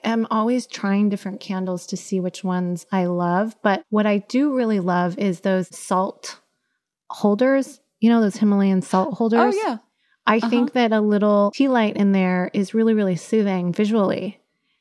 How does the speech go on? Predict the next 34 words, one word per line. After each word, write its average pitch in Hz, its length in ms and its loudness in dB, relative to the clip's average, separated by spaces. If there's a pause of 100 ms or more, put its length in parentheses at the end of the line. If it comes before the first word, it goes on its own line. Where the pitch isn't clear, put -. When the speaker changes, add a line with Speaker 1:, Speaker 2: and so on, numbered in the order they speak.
(300)
Speaker 1:
There's 214 200 0
something 277 320 -2
really 233 180 2
Speaker 2:
Oh, 226 60 2
yeah, 214 40 2 (160)
'cause 214 120 -4
Speaker 1:
relaxing 226 120 4
Speaker 2:
they 220 60 2
make 185 100 0
Speaker 1:
about 175 200 -2
Speaker 2:
it 202 40 2
glow, 202 500 0 (180)
don't 202 260 -2
they? 170 380 -6
That's 185 200 -8
nice. 240 120 0
Speaker 1:
Yeah. 240 500 0 (160)
It's - 100 -20
like 247 160 -2
this - 220 -6
warm 220 340 0
glow. 202 580 2 (360)
And, 190 420 0
um, 208 200 0
I 214 60 2
have 226 280 0
a 208 140 0
few, 220 520 2
and 202 360 0 (160)
if 208 100 0
you 214 260 2
light 208 280 0
them 208 120 2
all 208 380 0